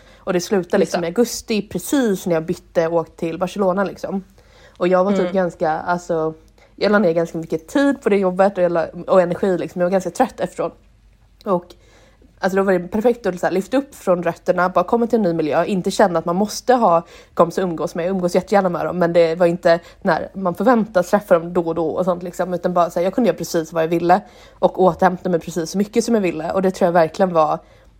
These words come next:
Speaker 1: perfekt för mig. Ehm,
Speaker 2: Mm.
Speaker 1: och sen också att jag kom till, alltså, Barcelona som är, Barcelona som är en supertrevlig <laughs> stad. Ehm, och så här, med
Speaker 2: Ja.
Speaker 1: strand, det är varmt, kommer bara från Göteborgsvädret, alltså, lite större stad,
Speaker 2: Mm.
Speaker 1: mer kultur, mer restauranger och, alltså,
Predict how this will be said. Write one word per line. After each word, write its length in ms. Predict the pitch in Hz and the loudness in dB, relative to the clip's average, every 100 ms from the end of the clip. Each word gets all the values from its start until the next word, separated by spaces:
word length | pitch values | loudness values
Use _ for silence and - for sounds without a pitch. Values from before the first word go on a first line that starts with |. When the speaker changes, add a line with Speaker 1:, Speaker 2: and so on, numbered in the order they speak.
| - | -2
Speaker 1:
perfekt 320 | 190 175 160 | 0 2 -2
för 100 | - | 0
mig. 360 | 156 185 175 202 - - | 2 2 0 -6 -10 -10
Ehm, 540 | 175 165 170 180 175 185 | -6 -4 -4 -8 -10 -4
Speaker 2:
Mm. 180 | 247 214 190 | 0 4 4
Speaker 1:
och 80 | |
sen 180 | 190 175 | 4 2
också 200 | 170 - | 2 2
att 80 | 175 | 2
jag 100 | 170 | 2
kom 280 | - 180 170 | 2 2 0
till, 320 | - 160 160 | -2 -4 -4
alltså, 180 | 175 185 | -4 -6
Barcelona 580 | 180 165 185 175 170 170 | -4 -6 -4 -4 -2 -4
som 220 | 170 165 | -2 -4
är, 340 | 160 160 156 180 - | -2 -4 -4 -8 -10
Barcelona 540 | - 381 349 311 285 302 | 0 0 4 4 4 6
som 180 | 285 240 | 4 4
är 80 | 214 | 2
en 60 | |
supertrevlig 1160 | - 269 247 - 220 - 320 311 - 247 226 220 | 2 0 0 -2 -2 0 0 0 0 0 0 -4
<laughs> 80 | - | -2
stad. 300 | 214 196 262 - - - - - | 0 0 -2 -10 -20 -20 -10 -2
Ehm, 380 | 190 180 180 | 0 0 -2
och 120 | 214 233 | 0 2
så 80 | |
här, 60 | 214 | 4
med 100 | 208 | 4
Speaker 2:
Ja. 180 | 240 214 | 4 4
Speaker 1:
strand, 360 | 214 202 196 202 | 6 6 4 2
det 80 | |
är 40 | 240 | 2
varmt, 680 | 202 208 190 185 208 208 - - - | 4 4 4 2 -2 -6 -14 -14 -2
kommer 140 | 208 | -2
bara 120 | 202 | 0
från 160 | 202 202 | -2 -2
Göteborgsvädret, 1160 | 202 196 202 190 190 180 175 175 175 170 170 - | -2 0 0 0 2 2 2 2 2 2 0 -2
alltså, 160 | 190 | -2
lite 200 | 202 196 | 0 -2
större 440 | 190 - 202 190 185 | -6 -2 -2 0 -2
stad, 320 | - 185 180 | 2 2 2
Speaker 2:
Mm. 120 | 185 | 0
Speaker 1:
mer 180 | 180 165 | 0 0
kultur, 520 | 185 - 247 220 220 | -4 -2 2 2 2
mer 200 | 190 165 | 0 -4
restauranger 760 | 170 - 190 196 196 185 180 180 | -4 -2 -2 0 0 0 0 -2
och, 300 | 175 170 185 | -2 -4 -6
alltså, 240 | - 180 | -6 -8